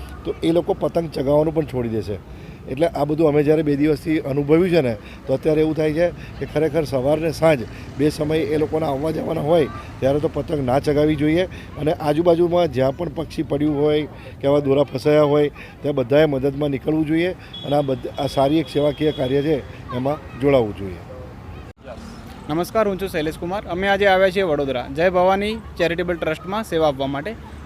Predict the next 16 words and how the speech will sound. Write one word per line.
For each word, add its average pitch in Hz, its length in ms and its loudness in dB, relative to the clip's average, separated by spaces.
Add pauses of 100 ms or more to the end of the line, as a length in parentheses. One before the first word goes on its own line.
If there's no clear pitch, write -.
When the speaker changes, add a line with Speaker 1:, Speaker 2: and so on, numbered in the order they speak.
Speaker 2:
અમે 202 160 -2
જોઈએ 208 260 4
છીએ 233 120 -2
કે 220 80 -2
વડોદરામાં 202 500 0
ઘણા 180 200 2
એટલા 202 180 0
ઘાયલ 175 300 2
પક્ષીઓ 180 300 -4
સવાર 175 320 2
અને 185 160 -2
સાંજે 160 320 -2
અમારી 175 260 0
જોડે 165 200 0
આવે 143 240 2
છે 123 360 -10